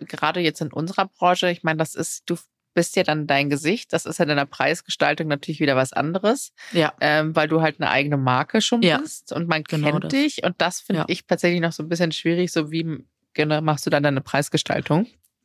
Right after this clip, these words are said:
Speaker 2: Ja, können wir auf jeden Fall drüber sprechen. Das ist echt
Speaker 1: Können wir mal
Speaker 2: total
Speaker 1: machen. Finde ich
Speaker 2: spannend.
Speaker 1: tatsächlich ganz spannend. Vielleicht, vielleicht, äh, vielleicht finden wir jemand. Vielleicht ist jemand von euch ja auch U-G-C-Creatorin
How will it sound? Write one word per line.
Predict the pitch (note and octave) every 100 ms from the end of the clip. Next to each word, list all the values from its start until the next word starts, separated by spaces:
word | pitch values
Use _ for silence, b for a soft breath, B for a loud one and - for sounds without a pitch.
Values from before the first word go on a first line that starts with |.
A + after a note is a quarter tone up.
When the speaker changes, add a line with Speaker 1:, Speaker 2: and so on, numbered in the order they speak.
| _ _ _ - _
Speaker 2:
Ja, | D#3
können | D#3 A#3+
wir | A3+
auf | -
jeden | G3+
Fall | G3
drüber | E3+ D#3+
sprechen. | - - D3 C#3+ C#3+
Das | E3
ist | C3 -
echt | -
Speaker 1:
Können | F#3+
wir | F#3+
mal | E3
Speaker 2:
total | D#3
Speaker 1:
machen. | D3 C#3+ D3
Finde | - F#3+
ich | E3
Speaker 2:
spannend. |
Speaker 1:
tatsächlich | F3+ F3+
ganz | F3 F3
spannend. | - A3
Vielleicht, | - F#3 G#3
vielleicht, | B3 B3 - -
äh, | G#3
vielleicht | - G#3+ B3
finden | - C4 -
wir | F3
jemand. | F3 F#3
Vielleicht | - A3+ -
ist | C4+ -
jemand | D#4 C#4+
von | A#3
euch | - F#3
ja | - D#3
auch | E3
U-G-C-Creatorin | F3 G#3 - F#3 F#3 - F3+ - D#3+ D3 E3+ D#3 D3+ A#3